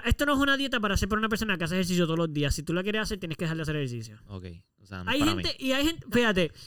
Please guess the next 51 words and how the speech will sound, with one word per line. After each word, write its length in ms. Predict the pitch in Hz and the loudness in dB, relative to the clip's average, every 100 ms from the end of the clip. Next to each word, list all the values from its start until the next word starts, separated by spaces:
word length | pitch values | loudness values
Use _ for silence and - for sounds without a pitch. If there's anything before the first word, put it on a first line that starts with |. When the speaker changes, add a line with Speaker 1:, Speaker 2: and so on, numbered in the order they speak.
| - - | -20 -12
Speaker 1:
y 200 | - 233 | -4 0
yo 100 | 226 | 4
he 40 | 247 | 4
visto 240 | 285 - | 2 2
Speaker 2:
Gonzalo, 280 | 320 - 165 | 6 8 8
Speaker 1:
videos, 180 | - 123 | 8 6
Speaker 2:
no 80 | - | 6
hagas 260 | 123 117 | 6 4
eso. 300 | 107 95 101 - - - | 2 2 -2 -4 -12 -2
Speaker 1:
yo 160 | 220 | 0
he 40 | 247 | 2
visto 280 | 254 302 | 0 -2
videos 360 | 285 269 269 269 | 0 0 0 2
de 80 | 226 | 0
gente 260 | 214 214 233 | -2 -2 0
que 100 | 233 | 2
lo 160 | 185 | 6
hace, 220 | 180 165 170 | 4 4 0
mano. 320 | 175 160 127 - _ _ | 0 -2 -4 -14 _ _
Que 120 | - 185 | -2 2
Speaker 2:
Ok. 40 | |
Speaker 1:
hace, 220 | 185 - - | 2 2 2
y 180 | 233 220 | 2 2
sí, 180 | 233 | 0
que 120 | 226 190 | -2 -2
son 120 | 202 | -2
gente 220 | 220 240 | 0 2
de 100 | 240 | 4
gimnasio, 580 | 202 190 190 160 131 - | 2 4 2 2 -2 -4
como 220 | 175 180 | -2 0
que 400 | 170 175 165 160 | 4 4 6 6
entrenadores, 920 | 156 139 160 156 170 214 226 214 202 | 4 0 2 4 4 4 4 4 6
Speaker 2:
Sí. 240 | 180 175 175 | 8 10 8
Speaker 1:
y 40 | |
te 100 | 165 | 6
hablan 260 | 160 180 208 | 4 4 4
de 300 | 208 220 240 | 4 4 4
eso. 320 | 220 214 202 - - - - | 4 4 4 0 -14 -18 -6
Y 100 | - | 2
usualmente 360 | 226 240 254 262 | 2 2 0 2
dejan 200 | 254 247 | 2 2
de 60 | 240 | 0
hacer 140 | 240 | 2
ejercicio 380 | 247 233 240 226 | 2 0 0 -2
como 180 | 190 160 | 0 -2
el 100 | 147 | -2
cuarto 340 | - 156 147 | 0 0 0
o 40 | 156 | -4
quinto 380 | 147 131 110 101 | -4 -6 -6 -6
día. 240 | 82 85 - _ _ _ _ - | -8 -16 -20 _ _ _ _ -6
Speaker 2:
Ok. 160 | 95 | -4